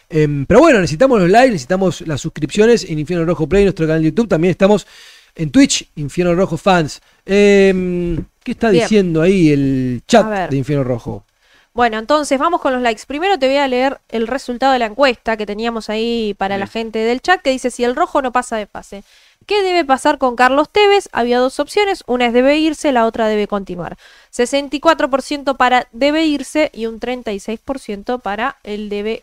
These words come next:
Speaker 2: continuar. Así que ahí voy leyendo
Speaker 1: Dale.
Speaker 2: algunos comentarios.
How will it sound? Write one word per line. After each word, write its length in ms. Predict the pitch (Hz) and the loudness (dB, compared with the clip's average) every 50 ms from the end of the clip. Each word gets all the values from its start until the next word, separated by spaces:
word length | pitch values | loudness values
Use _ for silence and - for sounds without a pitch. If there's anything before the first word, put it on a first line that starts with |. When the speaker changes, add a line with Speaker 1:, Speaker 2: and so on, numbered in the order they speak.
| _ _ | _ _
Speaker 2:
continuar. 540 | - 240 233 226 208 180 165 - - - - _ _ _ _ _ _ _ | -8 -8 -8 -6 -10 -12 -14 -12 -16 -18 -20 _ _ _ _ _ _ _
Así 260 | - 196 - - 233 | -12 -12 -10 -10 -6
que 100 | 214 247 | -4 -2
ahí 480 | 240 240 254 247 247 247 247 240 240 233 | -2 0 0 -2 -4 -4 -4 -4 -6 -4
voy 260 | 226 233 233 233 233 | -2 0 0 0 0
leyendo 400 | 226 220 214 - - 220 220 214 208 202 | -2 -4 -6 -6 -8 -10 -8 -6 -6 -6
Speaker 1:
Dale. 60 | 202 - - 131 151 | -6 -4 -2 0 0
Speaker 2:
algunos 460 | 180 190 196 - - - - - - | 0 0 -4 -8 -16 -20 -20 -20 -14
comentarios. 680 | - 202 196 196 196 190 190 - - - - - - - | -12 -10 -10 -10 -12 -12 -12 -12 -12 -10 -12 -14 -14 -16